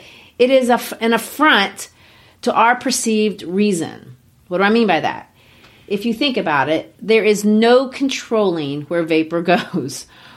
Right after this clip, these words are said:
Once it gets out, it just goes wherever it wants.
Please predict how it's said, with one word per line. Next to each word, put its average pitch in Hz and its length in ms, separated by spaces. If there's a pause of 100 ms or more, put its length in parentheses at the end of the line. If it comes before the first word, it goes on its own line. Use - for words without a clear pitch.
(140)
Once 208 340
it 226 80
gets 214 260
out, 214 340
it 185 140
just 180 380
goes 196 600
wherever 170 500
it 160 240
wants. - 540